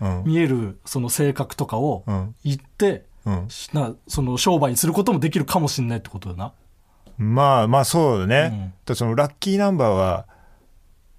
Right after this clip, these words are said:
Speaker 1: 六です、
Speaker 2: うんうん。
Speaker 1: みたいな占いで出ても、
Speaker 2: うん。
Speaker 1: でも六がなんか今日、う、なんか運勢悪いからな、みたいな
Speaker 2: うん。
Speaker 1: こと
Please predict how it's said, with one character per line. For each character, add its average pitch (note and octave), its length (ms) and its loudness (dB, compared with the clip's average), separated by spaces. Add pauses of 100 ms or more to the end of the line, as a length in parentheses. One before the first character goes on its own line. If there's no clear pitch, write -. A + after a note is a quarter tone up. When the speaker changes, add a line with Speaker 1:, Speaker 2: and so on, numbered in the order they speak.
(160)
Speaker 1:
六 C#3+ 240 0
で A2+ 180 2
す、 - 240 -8 (100)
Speaker 2:
う A#2 40 -6
ん G#2+ 40 -4
う - 40 -6
ん。 F#2+ 280 -8
Speaker 1:
み B2+ 80 -6
た - 100 -4
い F2+ 40 -6
な G2+ 240 -6
占 G#2+ 260 -2
い F#2 60 -2
で F#2+ 80 -4
出 G2 180 -2
て A2 140 -4
も、 G2+ 260 -8
Speaker 2:
う A#2 40 -6
ん。 F#2+ 180 -10 (680)
Speaker 1:
で A2 80 -4
も G2 100 0
六 A2 380 -2
が D3+ 220 2
な F#2+ 180 0
ん G2 60 -2
か F#2+ 180 -4
今 G#2+ 280 0
日、 - 20 -2
う、 B2 60 -8 (260)
な A2+ 80 -2
ん G2+ 40 -4
か F#2+ 360 -4
運 A#2 160 0
勢 G2 160 -2
悪 G2 240 0
い G2+ 60 0
か G2 120 -4
ら F2 80 -4
な、 F2+ 160 -2
み E2+ 80 -6
た F#2+ 120 -8
い G#2 40 -10
な A2 120 -16 (280)
Speaker 2:
う A#2 60 -8
ん。 G2 220 -10 (240)
Speaker 1:
こ - 100 -20
と - 120 0